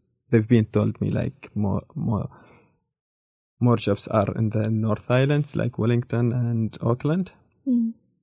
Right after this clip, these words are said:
Speaker 1: But I don't mind, like, to be in anywhere in New Zealand since I, wa-, I am in New Zealand. <laughs>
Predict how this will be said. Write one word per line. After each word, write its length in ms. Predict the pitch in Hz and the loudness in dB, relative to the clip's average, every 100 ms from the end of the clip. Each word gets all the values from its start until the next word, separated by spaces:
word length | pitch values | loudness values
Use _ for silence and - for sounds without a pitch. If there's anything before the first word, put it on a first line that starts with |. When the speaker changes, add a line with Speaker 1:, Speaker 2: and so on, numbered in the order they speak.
| _ | _
Speaker 1:
But 380 | - 113 110 107 - | 0 2 2 0 0
I 100 | 117 | 2
don't 200 | 117 113 | 2 4
mind, 220 | 110 107 | 2 0
like, 180 | 120 - | -2 -4
to 80 | 107 | -2
be 120 | 110 | -2
in 400 | - 123 113 110 - - - | 0 0 2 0 -4 -12 0
anywhere 400 | 123 110 113 113 | 2 2 0 -2
in 180 | 110 110 | -2 0
New 200 | 107 107 | 0 -2
Zealand 340 | 110 110 110 | -2 -2 -4
since 280 | - 113 - | -4 -6 -4
I, 140 | 131 113 | -4 -4
wa-, 140 | 113 _ - | -6 _ -4
I 60 | |
am 180 | 113 110 127 | -2 0 -2
in 100 | 110 | 0
New 200 | 107 107 | 0 0
Zealand. 360 | 110 120 117 | 0 2 2
<laughs> 100 | 127 | 2